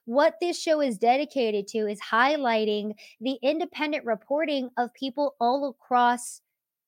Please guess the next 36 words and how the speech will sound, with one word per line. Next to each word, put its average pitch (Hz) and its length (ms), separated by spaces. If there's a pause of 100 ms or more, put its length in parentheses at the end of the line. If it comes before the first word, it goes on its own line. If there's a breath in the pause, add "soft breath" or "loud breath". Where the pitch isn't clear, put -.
(120)
the 254 160
nation, 254 640
all 254 260
across 247 580
the 240 100
world. 220 560 (480 soft breath)
So 269 380
when 269 240
I'm 262 220
reading 330 360
these 254 300
tweets 262 380
to - 120
you, 208 120
they 226 160
are 247 100
from 240 260
independent 285 680
reporters 226 600
who, 247 120
by 233 340
the 269 140
way, 247 200
<laughs> 214 200
many 302 240
of 208 100
which 202 320 (300 loud breath)
were 254 80
completely 285 760
censored 277 540
and 220 180
silenced 247 800 (100)
off 233 360
of 277 160
Twitter, 302 360
myself 247 560